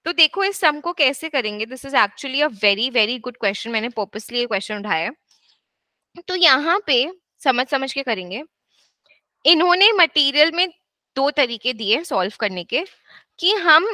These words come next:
average use कर सकते हैं इसको,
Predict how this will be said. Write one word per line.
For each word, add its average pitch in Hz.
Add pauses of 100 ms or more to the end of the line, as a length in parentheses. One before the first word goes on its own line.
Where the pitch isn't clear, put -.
(180)
average 269
use 277
कर 294
सकते 302
हैं 320
इसको, -